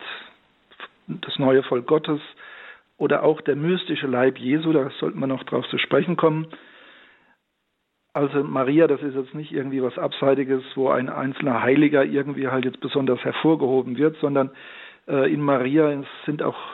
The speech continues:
wir als Kirche repräsentiert. Und wenn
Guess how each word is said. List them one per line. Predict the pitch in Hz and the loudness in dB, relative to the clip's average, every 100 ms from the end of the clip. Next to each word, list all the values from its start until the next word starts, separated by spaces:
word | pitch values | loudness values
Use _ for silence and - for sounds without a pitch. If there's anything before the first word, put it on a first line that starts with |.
| - - 180 160 160 | -16 -16 -16 -14 -4
wir | 143 147 | 4 4
als | 151 123 | 4 -2
Kirche | - 151 156 156 143 | -2 0 0 0 -2
repräsentiert. | 139 - 131 127 117 147 160 170 - | -2 -4 -6 -4 -6 0 2 2 0
Und | 135 131 - - - - - - | -4 -4 -12 -18 -18 -20 -20 -6
wenn | 143 135 135 127 | 2 2 2 -4